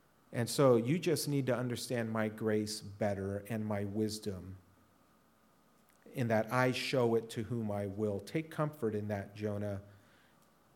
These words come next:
And so Jonah, who still belongs to God, God now is gonna reveal Jonah's heart to him so that he can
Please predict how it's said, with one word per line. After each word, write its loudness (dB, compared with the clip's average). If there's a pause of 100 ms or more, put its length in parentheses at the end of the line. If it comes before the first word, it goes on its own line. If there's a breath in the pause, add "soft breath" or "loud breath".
(140)
And -4
so 2
Jonah, 4
who 0
still 0
belongs 0
to -6
God, -4 (680 loud breath)
God 4
now 2
is -2
gonna 0
reveal 0 (540)
Jonah's 0
heart 0
to -6
him -4
so -2
that 2
he -4
can -6